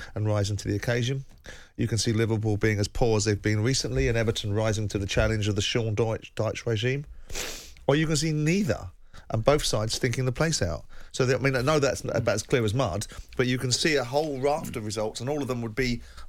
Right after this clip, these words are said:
well, entirely plausible. I mean, look, Sean Dyche is absolutely, in my view, the right man for the job at Everton. It's no surprise that after the game,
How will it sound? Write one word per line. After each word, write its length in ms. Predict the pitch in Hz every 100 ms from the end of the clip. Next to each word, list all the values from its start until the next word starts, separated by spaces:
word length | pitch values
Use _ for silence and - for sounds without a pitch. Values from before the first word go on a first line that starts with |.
| -
well, 180 | 147 92 -
entirely 320 | 110 117 113
plausible. 580 | 120 160 160 123 90 - - - - - -
I 60 | 131
mean, 140 | 156
look, 140 | 156
Sean 220 | - 170 147
Dyche 300 | 135 - 120
is 160 | 110 -
absolutely, 720 | 123 - - 131 147 - 107 -
in 100 | 101
my 220 | 107 104
view, 400 | 98 107 92 113 - - _ _ _ -
the 100 | 113
right 220 | 117 -
man 220 | 107 107
for 100 | 101
the 100 | 104
job 280 | 101 107 101 -
at 140 | - -
Everton. 340 | 120 123 - 110
It's 160 | 147
no 120 | 196 202
surprise 680 | 117 - 120 107 - 104 - - - -
that 100 | 117
after 220 | 117 113
the 100 | 107
game, 400 | 113 92 85